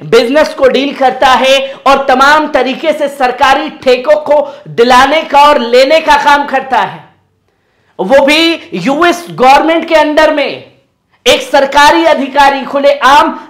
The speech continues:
नफरत फैला रहा था और राष्ट्रपति का ex advisor है।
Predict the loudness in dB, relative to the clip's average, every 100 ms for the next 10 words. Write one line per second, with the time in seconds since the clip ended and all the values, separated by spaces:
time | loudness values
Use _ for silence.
0 | -6 -2 -2 0 -2 0 0 2 2 2
1 | 0 -2 -6 -12 -14 _ _ _ _ _
2 | _ _ _ _ _ _ _ 0 2 4
3 | 2 2 0 -2 -2 0 0 2 2 4
4 | 2 0 -10 -12 0 0 0 -2 0 2
5 | 4 2 2 2 2 2 -2 -8